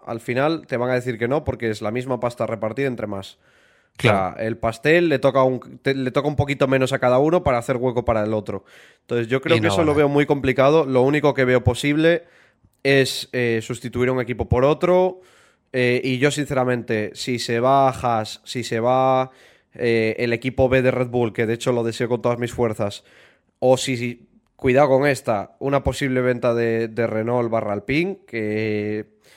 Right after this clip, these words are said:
Speaker 1: se les está poniendo carita de quedarse solo de motorista, como, como antaño, porque
Speaker 2: Ujú.
Speaker 1: creo que ahora mismo les está casi sobrando el equipo de, de Fórmula uno. No dura nadie allí más de dos meses, cada vez están dividiendo más las acciones.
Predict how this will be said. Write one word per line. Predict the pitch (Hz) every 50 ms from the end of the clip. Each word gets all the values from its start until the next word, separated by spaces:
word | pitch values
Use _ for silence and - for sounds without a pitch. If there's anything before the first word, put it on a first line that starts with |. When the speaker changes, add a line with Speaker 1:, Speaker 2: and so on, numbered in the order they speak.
| _ _ _ _ _ _ _
Speaker 1:
se | _ - - 120
les | 117 113 -
está | 117 - - 139 113
poniendo | 151 143 139 135 131 123
carita | - 131 127 131 127 - 127 123
de | 123 123 123 120
quedarse | 120 131 123 123 117 - - 120
solo | - 127 120 117
de | 117 113
motorista, | 110 113 110 113 110 117 139 139 - - 185 185 151
como, | 131 113 110 107 107 107 104
como | - 113 110 113
antaño, | 107 107 98 - 120 139 160 180 208 220 233 - _ _ _ _ _ _ _ _ _
porque | - 117 117 110 117
Speaker 2:
Ujú. | 120
Speaker 1:
creo | 131 131 135 127
que | 131 131 127 127 -
ahora | - 127 127 131
mismo | 135 131 117 110 113
les | 113 110 113
está | 110 - - 131 131 - _
casi | - 135 131 - 127
sobrando | - - 127 117 120 120 117 113
el | 110 113
equipo | 104 107 110 107 113 113
de, | 110 110 110 110 107
de | 110 113 -
Fórmula | - 113 107 107 107 104
uno. | 110 123 135 147 156 160 165 - - _ _ _ _ _ _ _
No | - 123 131 139 143
dura | 139 139 127 127 120
nadie | 120 123 127 123 120 117
allí | 113 113 117 120 113
más | 113 110 110
de | 113 107
dos | 104 104 101 107
meses, | 127 135 139 135 - 151 156 156 156 156 151 - - - _ - - _ _ _
cada | - 127 123 123
vez | 127 135
están | 139 135 - - 139 131
dividiendo | 131 127 123 120 123 117 117
más | 113 117 113
las | 117 107 113
acciones. | 110 - - - 123 131 135 135 139 139 143 139 135 139 - - -